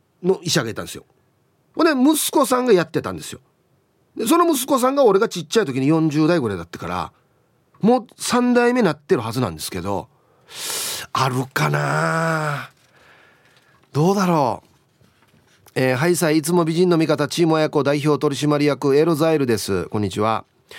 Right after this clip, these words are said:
早速アンケートはAになるのかな。取引先で後継ぎいないで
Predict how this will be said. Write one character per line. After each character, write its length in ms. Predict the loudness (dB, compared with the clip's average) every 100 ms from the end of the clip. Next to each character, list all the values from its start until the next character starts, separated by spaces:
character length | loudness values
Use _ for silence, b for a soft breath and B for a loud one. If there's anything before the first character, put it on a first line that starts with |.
| B B B
早 160 | -4
速 240 | -2 0 0
ア 60 |
ン 80 | 2
ケ 120 | 0
ー 40 | 0
ト 180 | 2
は 160 | 2 2
A 200 | 2 2
に 80 | 4
な 100 | 2
る 60 | 0
の 100 | 0
か 100 | 2
な。 300 | 2 0 -4 b b b b b -2
取 200 | 2 2
引 160 | 0
先 220 | -2 -2 2
で 240 | 2 2
後 220 | 0 -2
継 140 | -2 -2
ぎ 160 | 0
い 40 | 2
な 140 | 2
い 60 | 2
で 200 | 0